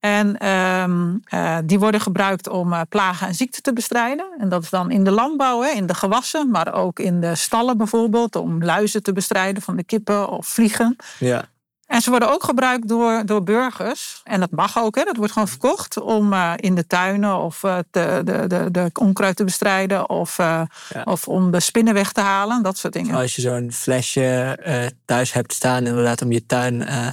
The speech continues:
Speaker 2: van onkruid, eh, vrij te houden of van pesten vrij te houden, dan zijn dat waarschijnlijk gifstoffen.
Speaker 1: Ja, dat zijn waarschijnlijk gifstoffen.
Speaker 2: In zo'n
Speaker 1: Klopt.
Speaker 2: flesje.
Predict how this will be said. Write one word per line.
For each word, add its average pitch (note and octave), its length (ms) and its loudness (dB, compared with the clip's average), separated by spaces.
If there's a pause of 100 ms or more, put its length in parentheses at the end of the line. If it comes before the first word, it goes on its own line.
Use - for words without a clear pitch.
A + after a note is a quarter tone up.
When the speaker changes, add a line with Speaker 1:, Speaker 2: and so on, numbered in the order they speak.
(300)
Speaker 2:
van B2+ 220 -4
onkruid, C3 500 0
eh, B2 160 2
vrij B2+ 280 0
te - 80 -2
houden B2 280 2
of A#2+ 80 -4
van A#2+ 200 -4
pesten B2+ 500 -2
vrij A#2+ 200 0
te A#2+ 100 -4
houden, A#2+ 220 2
dan A#2+ 120 0
zijn A#2+ 180 0
dat A2+ 240 -4 (160)
waarschijnlijk B2 420 0
gifstoffen. - 420 -4 (200)
Speaker 1:
Ja, B3+ 180 2
dat G#3 160 0
zijn G#3+ 120 2
waarschijnlijk G3 360 0
gifstoffen. F3+ 480 -4
Speaker 2:
In - 80 -10
zo'n C3+ 160 2
Speaker 1:
Klopt. - 100 -4
Speaker 2:
flesje. A#2+ 300 -8